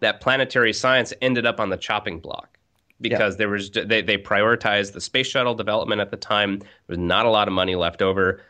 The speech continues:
Speaker 1: Uh, now, to be clear, I don't think that we're in a similar situation, a one-to-one situation here. I don't expect planetary science to disappear, uh, particularly since we have some very strong supporters in Congress on the Republican side even. However, I would not be surprised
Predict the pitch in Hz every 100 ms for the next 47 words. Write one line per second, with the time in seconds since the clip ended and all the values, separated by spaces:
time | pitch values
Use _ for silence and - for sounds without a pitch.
0 | _ 101 104 117 117 110 107 107 - 202
1 | 131 127 156 - - 156 151 139 110 117
2 | - 135 131 113 - 147 147 135 120 123
3 | - 113 110 107 120 156 135 120 110 110
4 | 107 104 104 90 80 98 135 127 - 135
5 | - 131 127 - 113 101 104 98 101 101
6 | 90 90 - - 90 - _ _ _ _
7 | - 95 - 139 131 117 113 107 104 101
8 | - 95 95 92 - 90 87 - - 92
9 | 82 - - 110 104 104 87 - 165 175
10 | - 90 - 90 85 82 87 - - _
11 | _ _ - - 180 202 107 95 - _
12 | _ _ _ _ 135 190 220 175 160 143
13 | 139 123 107 - 82 73 - -